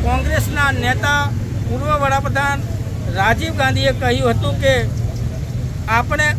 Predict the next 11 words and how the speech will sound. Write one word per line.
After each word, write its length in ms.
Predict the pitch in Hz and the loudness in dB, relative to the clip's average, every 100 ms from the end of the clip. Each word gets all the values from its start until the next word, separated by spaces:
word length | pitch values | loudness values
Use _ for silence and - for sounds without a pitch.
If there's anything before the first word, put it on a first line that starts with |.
| 254 | -2
અનામત 460 | 262 269 277 311 302 - - - - - | 0 0 0 0 0 -2 -4 -4 -4 -4
દ્વારા 320 | - - 269 - | 2 2 2 0
બુદ્ધુઓને 580 | 254 240 262 285 285 | -2 -2 2 2 2
પ્રોત્સાહન 680 | 269 262 254 - 269 269 285 - | 0 0 -2 0 0 0 -2 -2
આપવું 440 | 233 233 - 294 247 | 0 0 -2 -4 -4
નથી, 280 | 240 196 202 - | -4 -4 -6 -4
આવું 380 | 220 247 311 339 - - - - - - - - - - - | 0 0 0 -4 -4 -4 -4 -4 -6 -4 -4 -2 -4 -4 -4
રાજીવ 400 | 196 220 214 320 | 0 2 2 -2
ગાંધીએ 440 | 294 254 233 262 269 | 0 0 0 0 0
કહ્યું 420 | 247 240 247 214 | 0 0 0 -2
હતું. 500 | 196 226 202 - | -2 -4 -4 -4